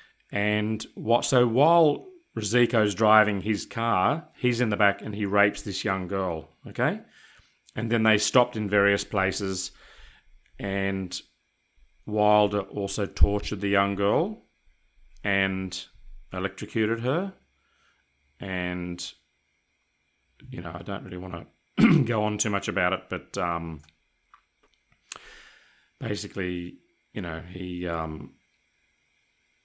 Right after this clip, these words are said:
he sees that, um, there's sort of a, um, an appeal on the news for this young Rizzico's return. It was on the news. And then he takes them both to a, um, to a, uh,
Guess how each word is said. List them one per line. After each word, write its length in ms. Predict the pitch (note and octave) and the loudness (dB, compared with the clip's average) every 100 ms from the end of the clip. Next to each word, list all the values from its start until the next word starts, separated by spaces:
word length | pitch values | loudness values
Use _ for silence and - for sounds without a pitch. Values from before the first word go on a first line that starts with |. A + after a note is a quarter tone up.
| _ _ _ - - | _ _ _ -10 -8
he 100 | G#2+ | -8
sees 500 | F#2+ - G#2 G2 F2 | -6 0 2 2 -2
that, 260 | F#2 - - | -8 -8 -4
um, 520 | E2 D#2 D2+ D#2 - _ - | -2 -4 -6 -12 -16 _ -12
there's 280 | G2+ F#2 F2 | -10 -8 -6
sort 200 | - G2+ | -4 -4
of 120 | F#2+ | -2
a, 320 | F#2 F2 F2 | -2 -2 -2
um, 440 | E2+ E2 D#2+ D#2+ - | -2 -2 -4 -8 -8
an 80 | F2+ | -10
appeal 500 | - - G2+ G#2 A#2 | -2 0 2 4 4
on 100 | G2 | 2
the 60 | |
news 500 | F#2 F2+ A2+ F3+ G3+ | 0 0 0 0 -4
for 140 | - G2+ | -6 -6
this 200 | F2+ - | -4 2
young 240 | F#2 F2+ | 2 2
Rizzico's 640 | E2+ F2+ F2+ F#2 F2 E2+ F2 | -2 -2 -2 0 -2 -2 -6
return. 360 | E2 G#2 G#2+ | -6 -2 0
It 40 | A#2+ | 0
was 120 | G2+ | -2
on 120 | G#2 | -2
the 60 | F2+ | -4
news. 560 | E2+ F#2+ E3+ A#3+ - - _ _ - - - - - | -2 0 0 -2 -8 -12 _ _ -20 -16 -14 -12 -6
And 240 | G#2 G2+ | -4 0
then 520 | G#2 G#2 G#2 G2+ A#2+ - - - | 2 2 2 -2 -8 -16 -20 -14
he 140 | - G#2+ | -10 -2
takes 340 | B2 A2+ A2+ | 2 2 2
them 200 | G#2 F#2+ | -2 2
both 520 | G2+ G#2 G#2 - - | 4 4 4 10 10
to 260 | - A2 F#2+ | 10 -2 0
a, 320 | F#2 F#2+ F#2+ | 0 -2 0
um, 540 | F#2+ F#2 F#2 F2+ F2+ - _ _ _ _ _ _ _ - _ _ _ _ _ _ _ | 2 2 2 -2 -8 -14 _ _ _ _ _ _ _ -20 _ _ _ _ _ _ _
to 220 | - G#2 | -6 -2
a, 240 | G2 F#2+ F#2+ | -2 0 -2
uh, 200 | F#2 | -2